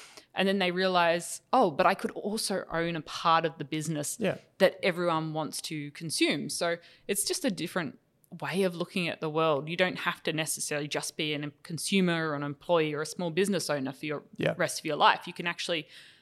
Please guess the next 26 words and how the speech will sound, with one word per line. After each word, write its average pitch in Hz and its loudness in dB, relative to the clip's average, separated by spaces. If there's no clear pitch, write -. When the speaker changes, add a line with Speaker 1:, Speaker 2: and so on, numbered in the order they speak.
Speaker 1:
be 180 2
part 170 0
of 160 -4
the 165 -6
whole 160 -2
value 151 -4
creation 151 -4
chain 147 -4
and 147 -6
own 156 -2
part 143 -4
of 143 -10
these 147 -8
companies. - -10
Speaker 2:
Yeah. 151 0
And 180 2
this 190 4
is 185 0
where 156 8
we 143 4
probably 147 2
advocate 143 0
for 143 -2
everyone 135 -2
to - -6
start, 139 2